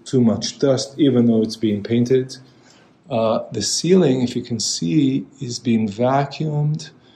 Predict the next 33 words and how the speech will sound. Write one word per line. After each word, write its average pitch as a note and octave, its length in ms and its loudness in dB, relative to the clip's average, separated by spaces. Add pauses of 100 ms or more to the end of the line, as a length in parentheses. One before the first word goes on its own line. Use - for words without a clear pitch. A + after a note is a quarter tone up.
(600)
and A#2 220 2
then, A#2+ 240 6
uh, G#2+ 720 0
run C3+ 260 2
a A#2+ 60 4
brush B2+ 560 2
over. B2 400 2
It's - 180 -6
a A#2 60 -6
lot A#2 340 0
brighter A2+ 280 0
than G#2 120 0
it G2 80 0
was. G2+ 600 -2
The G#2+ 100 -2
walls A#2 320 6
will C3 220 4
be, A2+ 300 0 (540)
of - 120 -20
course, G2+ 280 -8
painted. A2+ 460 -4
All B2+ 300 2
the C#3 100 -2
floor C3 260 0
is A2 80 -6
beautifully A#2+ 380 -4
protected. A#2 600 -6 (840)
Uh, G2 380 -2 (200)
we A2+ 100 -2
chose B2+ 720 2 (960)
a A2 120 -2
classic A#2 840 2 (680)
paint B2 520 4